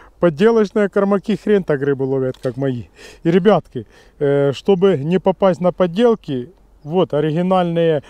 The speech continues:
кормачки Михалыча идут с таким грузиком с надписью «Клуб, клуб рыбаков». Видели? И мои кормачки продаю лично я, магазин Terra Fish и магазин Карпзандер. Все, больше никто.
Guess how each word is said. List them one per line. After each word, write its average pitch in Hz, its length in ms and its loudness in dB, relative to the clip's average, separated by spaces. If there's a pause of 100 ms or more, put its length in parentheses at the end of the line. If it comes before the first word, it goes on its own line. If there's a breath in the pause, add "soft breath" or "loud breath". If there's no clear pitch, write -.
(180 loud breath)
кормачки 165 500 -2
Михалыча 139 640 -2
идут 175 240 -6
с - 20 -20
таким 165 320 -6
грузиком 180 420 -2
с - 80 -14
надписью 175 480 -4
«Клуб, 208 280 -4 (560 soft breath)
клуб 185 280 -2
рыбаков». 170 540 -2 (140)
Видели? 156 480 -4
И 208 440 0
мои 196 360 2
кормачки 196 480 0
продаю 185 420 2
лично 190 360 0
я, 247 300 2 (440 loud breath)
магазин 180 680 2
Terra 196 340 4
Fish 247 380 -2
и 170 60 -4
магазин 180 420 0
Карпзандер. 151 640 -2
Все, 202 380 2
больше 190 440 0
никто. 175 520 -2